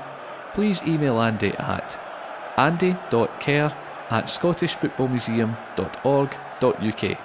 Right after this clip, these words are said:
Your feedback is appreciated. If you'd like an extra football fix in your inbox every Tuesday, you can subscribe to Football Memories Scotland's weekly newsletter,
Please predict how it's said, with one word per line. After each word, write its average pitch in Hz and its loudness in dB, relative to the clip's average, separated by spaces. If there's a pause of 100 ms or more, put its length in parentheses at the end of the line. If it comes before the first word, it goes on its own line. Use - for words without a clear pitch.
(880)
Your 113 -2
feedback 139 0
is 120 2
appreciated. 98 -4 (2000)
If - -4
you'd 123 2
like 185 4
an 170 2
extra 143 2
football 160 2
fix - 0
in 117 0
your 110 4
inbox 123 2
every 180 2
Tuesday, 123 0 (320)
you 113 -2
can 113 0
subscribe 139 0
to 113 0
Football 160 0
Memories 120 2
Scotland's 110 0
weekly 147 0
newsletter, 110 0